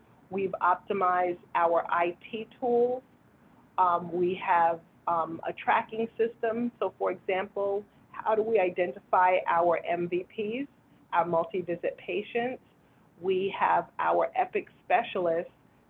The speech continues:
that pulls, um, their presence from a data, the EPIC, um, portal. Um, by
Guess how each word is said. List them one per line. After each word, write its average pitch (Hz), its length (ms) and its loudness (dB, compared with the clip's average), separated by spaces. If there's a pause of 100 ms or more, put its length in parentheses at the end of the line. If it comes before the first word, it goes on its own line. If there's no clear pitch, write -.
(140)
that 175 260 2 (100)
pulls, 214 420 2 (260)
um, 180 260 0
their 160 160 0
presence 208 520 -2 (120)
from 180 420 0 (760)
a 185 60 0
data, 180 340 0 (140)
the 175 280 0
EPIC, 190 320 -2 (180)
um, 170 480 -2 (220)
portal. 233 400 2 (460)
Um, 175 240 0
by 170 200 4